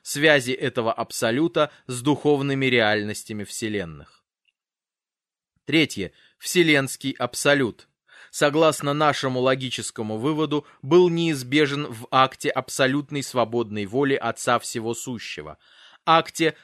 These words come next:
разделившем вселенские реальности на обожествленные и необожествленные, допускающие и недопускающие персонализацию, ценности. Вселенский абсолют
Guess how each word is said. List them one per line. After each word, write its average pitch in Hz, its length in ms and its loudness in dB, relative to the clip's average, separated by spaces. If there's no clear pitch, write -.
разделившем 151 880 0
вселенские 139 760 -2
реальности 131 800 0
на 151 240 2
обожествленные 131 1200 -2
и 139 220 -6
необожествленные, 123 1400 -2
допускающие 160 1160 0
и 185 100 2
недопускающие 147 1160 2
персонализацию, 120 1200 -6
ценности. 87 760 -4
Вселенский 139 640 0
абсолют 135 580 0